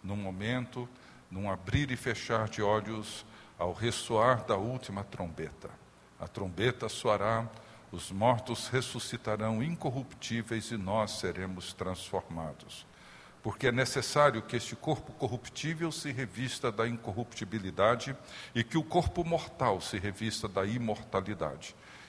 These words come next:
E quando este corpo corruptível se revestir da incorruptibilidade e o que é mortal se revestir da imortalidade, então se cumprirá a palavra que está escrita: "Tragada foi a morte pela vitória."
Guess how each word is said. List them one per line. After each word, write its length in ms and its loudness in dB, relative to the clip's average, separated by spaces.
E 80 -2
quando 300 4
este 200 0
corpo 420 -2
corruptível 840 -4
se 160 -6
revestir 640 -2
da 120 2
incorruptibilidade 1300 -2
e 60 -2
o 60 0
que 180 0
é 60 6
mortal 500 0
se 160 -4
revestir 640 -2
da 120 4
imortalidade, 1120 0
então 340 2
se 160 -2
cumprirá 640 0
a 40 0
palavra 600 4
que 140 -8
está 280 -2
escrita: 720 -2
"Tragada 600 2
foi 240 -4
a 100 0
morte 440 -2
pela 300 -2
vitória." 580 -4